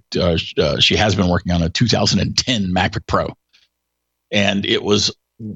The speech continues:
certainly on its last legs, and it's astounding that it worked as long as it did. And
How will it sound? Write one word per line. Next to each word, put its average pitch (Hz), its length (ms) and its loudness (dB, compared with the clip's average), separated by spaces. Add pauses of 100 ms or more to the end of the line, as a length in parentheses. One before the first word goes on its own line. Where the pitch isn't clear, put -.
(120)
certainly 185 540 2
on 131 140 2
its 117 160 -2
last 113 240 2
legs, 95 260 2
and 101 80 2
it's 98 180 2
astounding 110 500 2
that 95 80 0
it 90 80 -4
worked 101 200 0
as 90 100 2
long 90 180 2
as 85 80 2
it 73 100 -2
did. 85 240 2 (580)
And 107 320 0